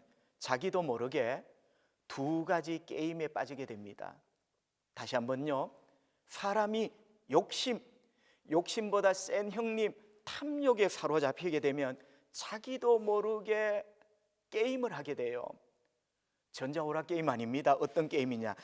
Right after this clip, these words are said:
첫째는 비교 게임, 두 번째는 만약 게임이라고 부를 수가 있습니다. 첫 번째 하는 게 비교 게임이에요.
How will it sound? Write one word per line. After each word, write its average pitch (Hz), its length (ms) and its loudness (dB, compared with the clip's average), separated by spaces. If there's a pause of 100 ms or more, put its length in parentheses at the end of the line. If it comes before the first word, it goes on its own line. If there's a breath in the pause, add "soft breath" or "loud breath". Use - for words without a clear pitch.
(120 loud breath)
첫째는 170 600 2 (240 loud breath)
비교 139 520 -2
게임, 110 320 -4 (420)
두 139 140 0
번째는 165 520 8 (280 loud breath)
만약 127 640 0
게임이라고 147 880 4
부를 131 240 0
수가 127 180 -4
있습니다. 110 420 -6 (340 soft breath)
첫 - 220 -10
번째 302 260 2
하는 233 180 4
게 214 100 4
비교 214 400 0
게임이에요. 117 480 -2